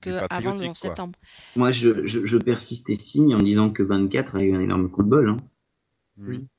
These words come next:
Speaker 3: Parce
Speaker 4: C'est
Speaker 3: que,
Speaker 2: Oui,
Speaker 3: est-ce que
Speaker 2: enfin.
Speaker 3: vingt-quatre, sur sa première saison et même sa
Speaker 2: Coup de bol.
Speaker 3: deuxième, aurait fait le carton que ça a fait s'il n'y avait pas eu le onze septembre ?
Speaker 2: Mhm. Mais, euh, si tu veux, on peut y revenir un peu plus tard.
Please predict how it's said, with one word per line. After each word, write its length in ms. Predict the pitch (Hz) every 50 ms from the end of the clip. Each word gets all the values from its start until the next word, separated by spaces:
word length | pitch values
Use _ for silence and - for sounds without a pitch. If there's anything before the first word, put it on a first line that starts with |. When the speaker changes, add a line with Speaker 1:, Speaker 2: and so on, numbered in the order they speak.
| _ _ _ _ _
Speaker 3:
Parce 140 | - 107 104
Speaker 4:
C'est 40 | -
Speaker 3:
que, 60 | -
Speaker 2:
Oui, 80 | 123 120
Speaker 3:
est-ce 200 | 110 113 110 -
que 80 | -
Speaker 2:
enfin. 80 | 147 131
Speaker 3:
vingt-quatre, 540 | - 135 131 123 - - 135 160 - - -
sur 180 | - - 120 -
sa 80 | 117
première 360 | 104 107 120 123 127 127 127 127
saison 340 | - 127 120 117 117 135
et 100 | 131 113
même 140 | 101 104 107
sa 120 | 107 107 107
Speaker 2:
Coup 0 |
de 60 | 101
bol. 120 | 101 104
Speaker 3:
deuxième, 320 | 101 107 123 139 151 160 -
aurait 160 | - 107 110 107
fait 120 | - 120
le 80 | 117 110
carton 380 | 110 120 113 - - 135 143
que 80 | 147 143
ça 140 | - 110 104
a 60 | 101
fait 260 | 104 - - 127 135
s'il 180 | 135 - - 110
n'y 60 | 98
avait 80 | 98 98
pas 100 | 101 92
eu 40 | 101
le 120 | 98 95
onze 120 | 92 92
septembre ? 440 | - - 87 - - 87 85 98 - _ _ _ _ _ _ _ _ _ _ -
Speaker 2:
Mhm. 140 | 101 101 - _ _ _ _ _ _
Mais, 420 | - 104 104 104 104 98 98 98 98
euh, 40 | 95
si 80 | - _
tu 140 | _ - 104
veux, 60 | 113
on 40 | 113
peut 140 | - -
y 40 | 98
revenir 260 | 92 98 98 101 98
un 40 | 95
peu 140 | 92 - -
plus 160 | - - - -
tard. 160 | - -